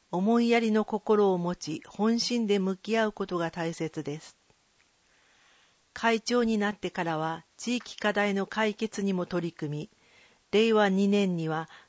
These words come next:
県内で先駆けて、止水地区の三つの小学校で、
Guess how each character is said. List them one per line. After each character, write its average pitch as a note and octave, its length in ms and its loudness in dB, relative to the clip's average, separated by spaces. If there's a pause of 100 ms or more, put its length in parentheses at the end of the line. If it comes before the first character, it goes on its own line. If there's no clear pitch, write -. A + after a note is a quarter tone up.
県 A3+ 300 2
内 G3+ 200 2
で E3+ 140 -2
先 F#3+ 340 -4
駆 G3 280 -2
け - 40 -20
て、 E3 220 -4 (160)
止 - 160 -4
水 A#3+ 280 0
地 - 140 -6
区 G#3 160 0
の E3+ 160 0
三 F3+ 200 -2
つ - 200 -6
の A3+ 140 2
小 G#3+ 260 0
学 G3+ 240 -2
校 F3+ 240 -4
で、 D#3+ 240 -4